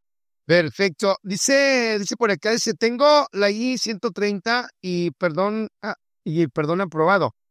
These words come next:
Eh, ya tenía mi cita para Juárez, pero mi esposo, mi esposa ciudadana no me quiso seguir ayudando. En este caso, ¿es fuerte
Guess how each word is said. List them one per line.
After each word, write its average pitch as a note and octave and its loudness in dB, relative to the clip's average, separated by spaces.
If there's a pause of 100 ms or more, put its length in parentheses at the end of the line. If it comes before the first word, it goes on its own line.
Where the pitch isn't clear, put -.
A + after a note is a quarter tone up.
(340)
Eh, F#3 6
ya G#3 2
tenía A#3 0
mi G#3+ 0
cita F#3+ -4
para E3 0
Juárez, G3+ 0 (200)
pero B3+ 2 (100)
mi E3 -2
esposo, G#3 0
mi E3 -2
esposa E3+ -2
ciudadana E3 0 (500)
no E3 4
me G3 2
quiso F#3+ -2
seguir D#3+ 0
ayudando. D3+ 0 (100)
En C#3 -2
este C#3+ -8
caso, D3 -2
¿es - -8 (380)
fuerte F#3 2